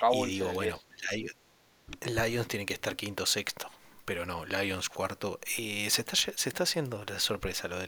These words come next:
Speaker 2: Lions, ¿no, Fede? ¿En tu opinión?
Speaker 1: Sí, a ver, tampoco que le haya ganado a nadie. O sea, viene a ganarle a Carolina,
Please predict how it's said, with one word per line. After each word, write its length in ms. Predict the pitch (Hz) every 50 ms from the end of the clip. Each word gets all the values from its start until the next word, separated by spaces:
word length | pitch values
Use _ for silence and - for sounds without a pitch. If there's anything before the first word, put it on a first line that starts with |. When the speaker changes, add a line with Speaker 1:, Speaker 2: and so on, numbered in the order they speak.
| - 90
Speaker 2:
Lions, 320 | 90 90 87 85 - -
¿no, 200 | - 101 131 143
Fede? 360 | 135 - - - - 76 - - - - -
¿En 100 | - 92
tu 80 | - -
opinión? 360 | - - - 101 117 147 156 - - - - - - -
Speaker 1:
Sí, 80 | - 208 208 - - - - - -
a 80 | - 131
ver, 200 | 143 175 180 160 160 - - - - - - - - - - - - - - - - -
tampoco 380 | - 120 113 - - - 135 139
que 120 | - 117
le 100 | 107 113
haya 180 | 117 - - 110
ganado 300 | 104 107 123 135 131 104
a 60 | 90
nadie. 360 | 92 127 139 120 104 95 90
O 60 | 87 -
sea, 140 | - -
viene 160 | 110 131 151 151
a 20 | 104
ganarle 220 | 104 117 120 123
a 40 | 117
Carolina, 440 | - 98 92 95 110 127 151 208